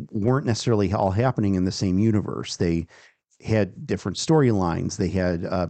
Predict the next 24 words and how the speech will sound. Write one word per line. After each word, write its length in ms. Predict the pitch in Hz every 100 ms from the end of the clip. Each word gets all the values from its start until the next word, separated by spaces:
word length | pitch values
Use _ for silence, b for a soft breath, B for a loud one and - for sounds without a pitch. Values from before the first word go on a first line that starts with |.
| -
some 220 | - 92
different 420 | 87 - 87 - _ _
characters 460 | 175 185 - 104 95
in 120 | 95
them, 260 | 85 87 92
whether 220 | 92 92
they 160 | 92
were 220 | 90 95 92
supporting 520 | - - 127 113 104
characters 600 | - 101 95 101 90 92
or 240 | 101 95
villains 480 | 92 113 113 92 82
or 80 | 90
whatnot, 540 | 107 113 107 90 - b b _ _
um, 320 | 101 98 92 -
and 160 | 117 110
completely 460 | 110 95 247 156
different 360 | 139 139 147 -
events 560 | 98 98 135 - - - _ _ _ b b b b b _ _
that 360 | 185 110 113 -
happened 420 | 92 117 - 110
in 120 | 135
them 220 | 113 98
that 260 | 92 98